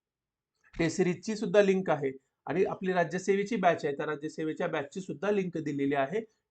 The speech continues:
Telegram-ची लिंक दिली आहे, ते सगळं घेऊ शकता आणि हा व्हिडिओ बघूनच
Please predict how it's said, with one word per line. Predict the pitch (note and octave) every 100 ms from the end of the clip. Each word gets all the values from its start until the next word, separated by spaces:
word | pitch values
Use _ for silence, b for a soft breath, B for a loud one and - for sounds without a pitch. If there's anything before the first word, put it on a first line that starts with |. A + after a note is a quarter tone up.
| D#3
Telegram-ची | E3+ G#3 G#3+ G3+ F#3
लिंक | E3
दिली | D#3 D#3
आहे, | D#3+
ते | E3
सगळं | D#3+ D3+ A#3+ - _ D3+
घेऊ | F3+ A#3
शकता | G#3+ - D3+ - _ _ -
आणि | E3
हा | G3+ F#3
व्हिडिओ | G#3 A3 A3 A#3
बघूनच | G#3+ G3+ G#3 A#3